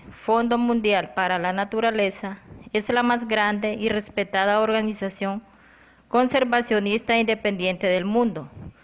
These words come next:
Su misión es detener la degradación del ambiente natural del planeta y construir un futuro en el cual los seres humanos viven en armonía con la naturaleza,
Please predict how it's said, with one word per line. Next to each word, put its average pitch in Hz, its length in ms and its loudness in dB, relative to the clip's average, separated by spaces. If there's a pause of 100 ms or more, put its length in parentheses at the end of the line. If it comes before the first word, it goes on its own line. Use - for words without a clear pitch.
(260)
Su 240 220 2
misión 240 400 4
es 269 80 2
detener 233 560 4
la 233 120 2
degradación 202 640 2
del 208 200 0
ambiente 196 440 -2
natural 196 440 -2
del 170 160 -2
planeta 165 640 -4 (340)
y 247 140 0
construir 254 520 4
un 226 100 2
futuro 220 520 2 (580)
en 220 100 2
el 214 120 0
cual 226 220 4
los 254 120 4
seres 240 680 0
humanos 214 520 2 (140)
viven 226 440 2
en 247 120 2
armonía 196 560 0
con 202 140 -2
la 196 80 0
naturaleza, 175 800 -2